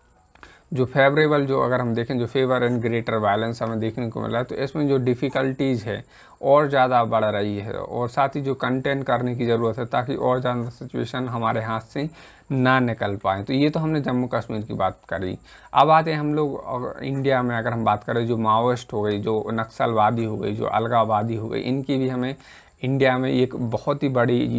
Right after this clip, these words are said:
ये भी थ्रेट है हमारी नेशनल इंटीग्रिटी के लिए। तो इसके लिए अगर हम देखें ये सिचुएशन कब से इवॉल्व हुई थी, उन्नीस सौ साठ सत्तर के डेकेड से अगर हम देखें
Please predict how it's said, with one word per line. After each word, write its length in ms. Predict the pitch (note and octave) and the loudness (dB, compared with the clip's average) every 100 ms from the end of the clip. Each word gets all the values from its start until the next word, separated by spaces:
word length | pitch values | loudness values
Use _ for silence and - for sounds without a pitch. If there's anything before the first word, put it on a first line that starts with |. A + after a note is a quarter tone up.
| A#2+ | 2
ये 100 | A#2+ | 2
भी 120 | A#2+ | 2
थ्रेट 360 | A#2+ - A#2 A2+ | -2 -2 0 0
है 80 | A2 | -2
हमारी 380 | G#2+ G#2+ G#2 G#2+ | -2 -2 0 -2
नेशनल 460 | G#2+ A2 - G#2+ | -2 -6 -6 -6
इंटीग्रिटी 840 | G#2 G#2 A2 A2 G#2 G#2 G#2 G2 F#2 | -4 -4 0 2 2 0 -2 -4 -6
के 120 | - | -6
लिए। 340 | G2 G2 G2+ G#2+ - - _ | -4 -4 -4 -8 -20 -20 _
तो 80 | - | -6
इसके 380 | - C#3+ - E3+ | 0 0 0 0
लिए 260 | E3 D#3+ D#3 | 2 2 2
अगर 260 | D3+ C3+ C#3 | 2 2 2
हम 160 | C3+ B2 | 0 0
देखें 240 | B2 C#3+ | -2 -2
ये 180 | C3+ C3+ | -4 -4
सिचुएशन 520 | C#3 C3 C#3 - C3+ | -6 -4 -4 -4 -4
कब 160 | C3 B2+ | -2 -4
से 180 | - | -2
इवॉल्व 360 | C3+ C3+ C3 C3 | 0 2 2 0
हुई 180 | B2+ B2+ | 0 -2
थी, 120 | C3 | -4
उन्नीस 220 | C3 C3+ | -6 -6
सौ 120 | - | -10
साठ 280 | - C3 C3 | -6 0 0
सत्तर 380 | - C#3+ - C3 | -2 -10 -6 -6
के 140 | B2 | -2
डेकेड 380 | A#2 A2+ A2+ B2+ | -2 -2 -2 -4
से 140 | A#2 A#2+ | -6 -4
अगर 220 | A#2 A2+ | -2 -2
हम 160 | A2+ | -2
देखें 320 | G#2 G#2 B2+ | -2 -2 -4